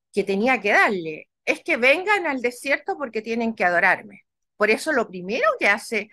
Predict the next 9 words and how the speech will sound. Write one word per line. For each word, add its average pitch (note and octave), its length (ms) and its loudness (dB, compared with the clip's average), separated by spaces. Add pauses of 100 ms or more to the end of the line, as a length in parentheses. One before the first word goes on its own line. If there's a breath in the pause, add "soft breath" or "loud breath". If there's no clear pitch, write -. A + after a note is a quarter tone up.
(920 soft breath)
construir G#3 800 2 (960)
el G3+ 120 4
Eterno G3 600 2
a G3+ 100 2
Moisés C#4 560 -4 (220)
es - 400 -4 (200)
el A#3+ 140 -6
tabernáculo F#4+ 640 -2 (360)
móvil, G3+ 440 -2